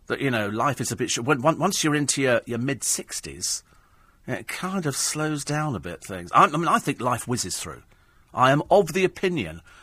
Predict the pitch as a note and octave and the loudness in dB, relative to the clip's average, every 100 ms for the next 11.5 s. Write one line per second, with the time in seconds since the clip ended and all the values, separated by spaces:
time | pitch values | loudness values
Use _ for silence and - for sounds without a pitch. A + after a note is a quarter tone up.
0 | - - A2+ C#3 C3+ D#3 E3 F3 F3 D#3+ | -20 -6 2 4 4 4 6 4 2 0
1 | D3 D3 A#2 G#2+ - A#2 G#2+ C#3 - A#3 | 0 2 0 -2 -2 -4 0 2 4 4
2 | F#3 C#3 B2 - - G#2 A2 A#2 - G#2+ | 4 2 0 0 -2 -4 -4 -4 -2 0
3 | B2+ C3 D3 - D3 - - A#2 A2 - | 2 4 4 4 4 2 0 0 -2 -2
4 | - - A#2+ C#3+ A#2+ A2 - G2+ G2+ G2+ | -12 -12 0 2 2 -2 -2 0 -2 -6
5 | G#2+ A#2+ - G#2+ G#2 G2+ F#2 B2+ B2+ - | -4 -4 -2 -2 -4 -6 -8 -8 -8 -4
6 | A2 - A2 G#2+ - - - - - G#2+ | -4 -4 -6 -6 -12 -20 -20 -20 -6 0
7 | A2+ A2+ A2+ A2 A#2 A2+ A#2 A2 B2 A#2 | 2 2 -2 -2 -2 0 -2 -2 -2 -4
8 | - - C#3 C3+ A#2 G#2 - - _ - | -6 -10 -6 -6 -8 -12 -20 -20 _ -20
9 | - - - - - - - - - - | -18 -18 -18 -20 -20 -20 -20 -20 -20 -14
10 | - C#3+ C#3 C#3 - _ _ _ G#3+ C4+ | -2 -2 0 -4 -6 _ _ _ -8 -4
11 | - D4 C#4 A#2 E2+ | -2 -2 -2 -2 -4